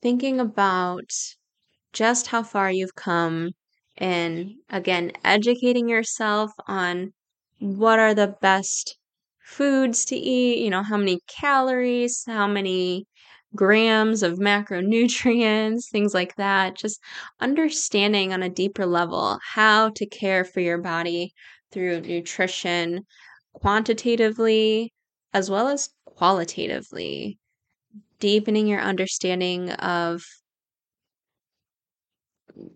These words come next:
the ingredients in your food, how you go about eating, you know, taking your time to eat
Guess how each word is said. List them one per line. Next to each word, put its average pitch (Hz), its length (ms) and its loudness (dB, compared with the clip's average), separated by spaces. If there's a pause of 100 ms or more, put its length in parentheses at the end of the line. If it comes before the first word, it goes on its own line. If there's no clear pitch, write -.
the 196 260 -2
ingredients 208 1000 -2
in 208 100 -2
your 202 160 -4
food, 190 720 -2 (1600)
how 190 400 6
you 196 200 2
go 180 200 0
about 160 320 -2 (100)
eating, 202 840 0 (1900)
you 208 160 -4
know, 170 120 -2
taking 185 400 -6
your 170 140 -2
time 202 600 -2
to 208 120 -8
eat 190 520 -4